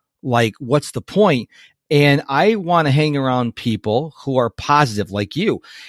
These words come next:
And one of the things that people can do to get immediate return is to stop consuming so much news. I've been telling my listeners for a while, stay informed so you know what's going on,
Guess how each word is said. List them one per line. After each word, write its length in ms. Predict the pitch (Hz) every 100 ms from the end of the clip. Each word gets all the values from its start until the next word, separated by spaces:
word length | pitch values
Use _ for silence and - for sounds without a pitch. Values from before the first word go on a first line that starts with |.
| -
And 460 | 139 135 131 131 135 -
one 280 | 139 135 175
of 60 |
the 80 | 196
things 260 | 180 147 -
that 80 |
people 260 | - 135 175
can 180 | 185 139
do 380 | 127 117 113 113
to 160 | -
get 220 | - 127
immediate 840 | 113 113 123 127 175 208 208 226 220 -
return 800 | 143 120 - - 160 107 92 80 - - -
is 200 | 139 120
to 100 | 143
stop 640 | - - - 165 160 175 -
consuming 580 | 170 - 143 131 131
so 160 | 113 127
much 280 | 123 113 -
news. 240 | 110 101
I've 160 | 135 160
been 120 | 151
telling 280 | 165 160 147
my 240 | 131 123 - - - _
listeners 440 | 127 143 143 135
for 140 | - 127
a 60 |
while, 380 | 123 135 117 101 _ _ _ -
stay 380 | - - 190 262
informed 640 | 226 - 175 123 87 90
so 180 | - 143
you 220 | 131 131
know 400 | 135 139 151 185
what's 240 | 180 -
going 360 | - 143 135 127
on, 320 | 110 101 95